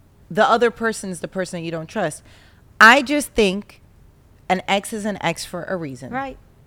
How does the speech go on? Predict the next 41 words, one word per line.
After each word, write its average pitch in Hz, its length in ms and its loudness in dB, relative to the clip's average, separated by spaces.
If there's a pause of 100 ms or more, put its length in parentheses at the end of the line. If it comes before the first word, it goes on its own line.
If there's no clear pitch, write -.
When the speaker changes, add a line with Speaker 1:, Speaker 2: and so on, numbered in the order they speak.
(560)
Speaker 1:
And 214 420 6 (320)
Unless 240 500 10
there's 269 160 2
some 254 260 4
profound 254 840 4
reason. 214 320 -4
We're 240 120 2
not 320 380 4
talking 240 440 2
or 196 100 2
assuming 214 480 -4
that, 180 180 0
"Hey, 202 160 2
I 190 60 6
have 185 140 0
a 185 60 -2
relationship 185 840 -4
with 175 160 -4
you, 190 340 -2
Speaker 2:
Right. 180 200 -2
Speaker 1:
and 156 80 -4
we 175 80 0
had 170 120 2
a 160 60 0
baby, 180 500 0
and 165 80 -4
now 156 140 -6
we're 147 100 -8
broken 156 460 -4
up, 190 220 6
so 175 120 -6
we 170 120 -4
have 185 420 6
to 202 100 -6
be 175 140 -6
in 185 60 0
each 175 220 -4
other's 170 280 -2
Speaker 2:
Right, 190 380 8
Speaker 1:
lives." 226 180 -6
Speaker 2:
correct. 180 520 -2